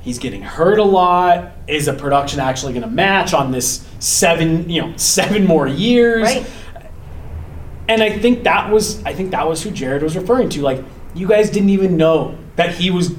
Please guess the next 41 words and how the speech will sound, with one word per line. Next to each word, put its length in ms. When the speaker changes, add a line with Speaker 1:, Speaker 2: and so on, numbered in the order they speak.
Speaker 1:
muscling 600
through 100
those 180
games 260
at 60
sixty-five 840
percent 580
because 560
we 120
were 100
so 240
depleted. 640
And, 300
you 200
know, 100
I, 180
I 100
think 140
the 80
point 200
he 60
was 120
making 240
was, 140
and 120
at 80
sixty-five 640
percent, 320
he 100
was 100
pretty 300
damn 340
effective, 480
even 260
if 120
he 120
wasn't 540
contributing 480
the 60
same 220
way. 300